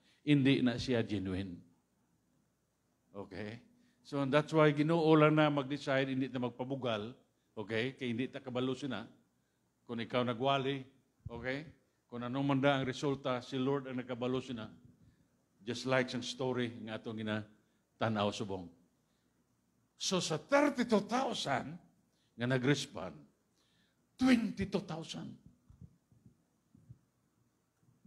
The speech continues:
So, mas labaw sa tunga.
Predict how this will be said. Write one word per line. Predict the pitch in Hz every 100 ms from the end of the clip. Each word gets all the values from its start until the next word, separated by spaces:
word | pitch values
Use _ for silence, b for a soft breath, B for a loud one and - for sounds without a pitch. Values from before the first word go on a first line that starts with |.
| _ _ _ _ _ _ - - _ _ _ _ - _ - _ _ _
So, | - 175
mas | 165 170 165 151
labaw | 156 139 170 165
sa |
tunga. | 156 143 135